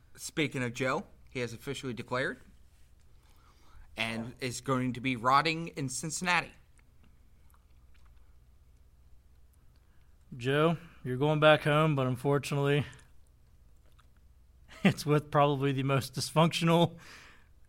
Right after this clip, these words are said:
Speaker 2: organization.
Speaker 1: Eh, I think both franchises in Ohio are very dysfunctional.
Speaker 2: <laughs>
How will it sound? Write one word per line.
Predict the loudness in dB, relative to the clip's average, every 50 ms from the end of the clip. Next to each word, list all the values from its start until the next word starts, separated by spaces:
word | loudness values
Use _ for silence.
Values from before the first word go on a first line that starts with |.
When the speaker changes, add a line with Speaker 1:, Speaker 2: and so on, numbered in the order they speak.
| -12 -2 2
Speaker 2:
organization. | 2 4 4 4 2 2 4 4 4 2 2 0 -4 -4 -4 -4 -6 -8 -12 -20 -20 -20 -20 -20 -20 -20 -20 -8 -2 0
Speaker 1:
Eh, | 0 0 0 -2 -10 -20 -20 -20 -18 -4 0
I | 0 0
think | 2 0 -4 -4 -4 -4
both | -2 -2 -2 -2 -4 -6 -18 -20 -20 -20 -20 -20 -20 -20 -20 -20 -20 -20 -20 -20 -20 -20 -20 -20 -10 -2
franchises | 0 0 0 0 2 2 2 2 0 -2 -6 -10 -12 -14 -16 -20 -14 -6 -2
in | -2 0 0
Ohio | 0 0 2 2 2 2 0 -2 -6 -8 -10 _ -4
are | -2
very | 0 0 0 0 -2 -4
dysfunctional. | -6 -8 -10 -12 -6 -2 -2 0 4 4 4 4 4 2 0 0 -2
Speaker 2:
<laughs> | -6